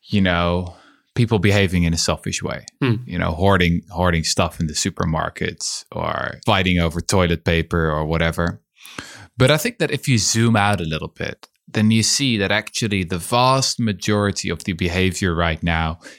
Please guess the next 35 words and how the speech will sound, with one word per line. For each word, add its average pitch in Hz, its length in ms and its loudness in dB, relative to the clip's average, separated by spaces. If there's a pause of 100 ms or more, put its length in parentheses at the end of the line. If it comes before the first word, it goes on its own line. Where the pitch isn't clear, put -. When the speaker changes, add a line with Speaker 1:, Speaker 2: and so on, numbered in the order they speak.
(180)
Speaker 1:
is 92 500 2 (160)
pro-social 87 920 0
in 80 120 -2
nature, - 460 -4
you 98 140 -6
know, 92 140 2
it's 117 120 -2
people - 400 0
actually 95 440 -2
helping - 500 -2
each - 240 -10
other. - 260 -6 (400)
You 92 120 -2
see 110 180 0
so 123 340 2
many 107 520 2 (340)
groups 107 560 0
originating 98 760 2
on 92 40 2
social 95 320 0
media, 95 300 2
WhatsApp 90 420 0
groups 92 300 -2
and 85 140 -2
Facebook 101 520 0
groups, 92 380 -2
you 95 80 -2
know, 90 100 0
people - 280 -4
saying, 92 320 2
"We 87 100 0
gotta 90 240 0
help 101 260 -2
each 95 200 -4
other." 90 240 -2